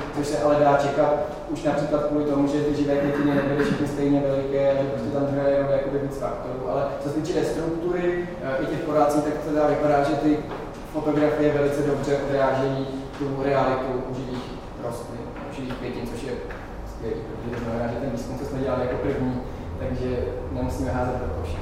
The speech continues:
což je fajn. A ukázalo se tedy, že tvar je mnohem důležitější než barva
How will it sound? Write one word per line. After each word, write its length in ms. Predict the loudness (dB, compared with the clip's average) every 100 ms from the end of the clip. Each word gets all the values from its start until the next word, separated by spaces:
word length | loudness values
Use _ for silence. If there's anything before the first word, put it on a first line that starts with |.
| -4
což 160 | -6 -6
je 80 | -6
fajn. 160 | -8 -8 -8 -8 -6 -6 -6 -6 -6 -4
A 420 | 0 2 2 0 -4 -8 -8 -8 -8 0
ukázalo 380 | 6 8 8 6
se 60 |
tedy, 200 | 6 6
že 80 | 6
tvar 560 | 4 8 8 10 6 4
je 60 | 4
mnohem 220 | 4 6
důležitější 480 | 6 6 6 4 2
než 120 | 0
barva 600 | 2 4 6 6 4 4